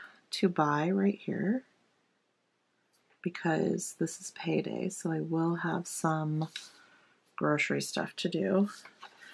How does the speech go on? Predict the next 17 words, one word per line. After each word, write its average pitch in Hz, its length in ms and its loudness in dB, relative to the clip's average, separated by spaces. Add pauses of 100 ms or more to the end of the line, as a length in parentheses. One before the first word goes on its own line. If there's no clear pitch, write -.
(260)
Let's 233 220 4
take - 360 2 (100)
off 170 380 4
this 160 340 2
one 156 240 2
that 156 180 0
says 156 280 -2
this 151 400 -2
week - 800 0 (4000)
because - 260 -6
I 185 60 6
have 202 260 4
the 262 60 2
to-do 151 380 0
list 160 340 0
over 151 260 -2
here. 165 540 4